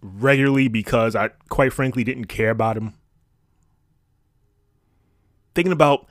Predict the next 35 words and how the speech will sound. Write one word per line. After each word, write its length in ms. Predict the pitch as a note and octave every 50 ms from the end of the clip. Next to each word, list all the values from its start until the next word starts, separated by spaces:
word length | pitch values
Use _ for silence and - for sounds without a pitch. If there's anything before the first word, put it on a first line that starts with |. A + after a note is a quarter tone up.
| _ _ _ _ _
math 600 | - G#2 A2 B2 B2+ B2 B2+ C3 B2+ B2+ C3 -
and 140 | A2 F#2+ F#2
taking 540 | - - C3+ C3 - B2+ A#2+ A#2 A2+ A#2 F3
geometry 680 | - - A2 A2+ A#2+ A#2 B2 B2 B2+ B2 G#2 - C3+ B2+
courses 760 | A#2 - - C#3+ C#3 C3 B2+ A#2 - C3 B2+ B2 B2+ B2 G2+ G2+
and, 180 | F#2 F2 E2+ - _ _ _ _ _ _ _ _ _ _ _ -
and 220 | - F2 E2+ E2 - _ _ _ _ - -
calculus 840 | - - C#3 C3 C3 B2 - C#3 C#3 C3+ C3 B2+ C3 B2+ - -
and 100 | A#2 A2
all 180 | B2 C3+ C#3 C#3
that 200 | C3+ C3 C3 B2+
stupidness 680 | - - - - - D3 C#3 B2 C#3 C3 C3 B2 -
that 160 | - A#2 G#2+ F2+
doesn't 280 | C3 C3 A#2+ B2+ B2
apply. 440 | A2+ - - B2 B2 A#2+ B2 C#3 D3 - - - - - -
You 80 | - C3+
know, 100 | C3+ -
wh-, 220 | C#3+ D3 - -
why 200 | D#3 D#3+ E3+ G3
was 160 | G3 F#3 E3+
I 100 | F3 D#3
being 300 | C#3 B2+ C#3 C3 B2 A2+
taught 380 | A2 - - G2+ G2+ G2+ - -
that 260 | - F2 E2+ F2+ -
in 80 | G2 F#2
school? 400 | - - - F2 E2+ E2 - - _ _ _ _ _ _ _ _ _ _ _ _ _ _ _ _ _ _ _ _ _ _ _ _ _ _ _ _ _ _ _ _ _ _ _ _ _ _ _ _ _ _ _ _ _ _ _ _ _ - - - -
I 100 | - C3+
understand 420 | D#3 E3 D#3+ - - E3 D#3+ D#3 D3
there's 100 | C#3 A#2+
a 60 | C#3
curriculum 720 | - - B2+ C3 C3+ C3 D3 C#3 C3 C3 B2+ B2+ B2+ A#2+
that 180 | A2+ A2 G#2
teachers 360 | - - - B2+ A2 B2 A2 A2
must 220 | A#2 G#2 - -
follow, 540 | - F3+ F3 F3 F3 F3 F3 F3 F3 E3